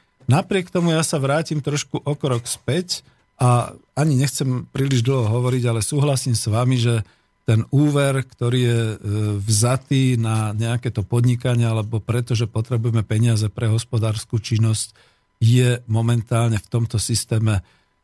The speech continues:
veľmi zaužívaný a zároveň veľmi zneužívaný tými úrokmi a všetkým tým, pretože naozaj vyzerá to tak, že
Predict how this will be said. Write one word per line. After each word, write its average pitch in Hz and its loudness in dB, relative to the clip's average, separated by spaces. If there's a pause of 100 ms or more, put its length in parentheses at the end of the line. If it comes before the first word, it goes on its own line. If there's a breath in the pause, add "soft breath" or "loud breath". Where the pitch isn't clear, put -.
(100)
veľmi 196 4
zaužívaný 156 0
a 139 0
zároveň 135 2
veľmi 131 0
zneužívaný 120 2
tými 107 -2 (140)
úrokmi 123 2
a 110 -4
všetkým 104 -4
tým, 135 0 (440 soft breath)
pretože 120 2
naozaj 123 0
vyzerá 113 0
to 107 -6
tak, 113 -2
že 110 0